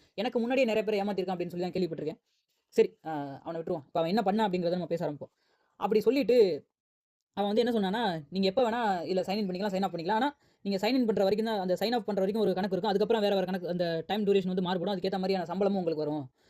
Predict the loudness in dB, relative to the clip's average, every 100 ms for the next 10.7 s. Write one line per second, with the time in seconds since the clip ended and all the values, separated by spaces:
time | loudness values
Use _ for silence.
0 | _ -2 0 2 2 2 4 4 2 0
1 | 2 2 0 -4 -2 -2 0 -2 0 0
2 | 0 -2 -2 _ _ _ _ 0 2 4
3 | 2 0 -2 -2 0 0 0 -2 -6 -8
4 | _ _ -4 2 4 4 2 -2 -2 -2
5 | 0 0 2 2 2 0 -2 -4 -6 -8
6 | -10 -4 -2 0 0 2 2 2 -2 0
7 | -2 -2 -2 -4 -2 -2 0 0 0 0
8 | 0 0 0 -2 -4 -6 -4 -2 0 0
9 | 0 0 0 -2 0 0 2 0 0 0
10 | 0 0 -2 2 2 2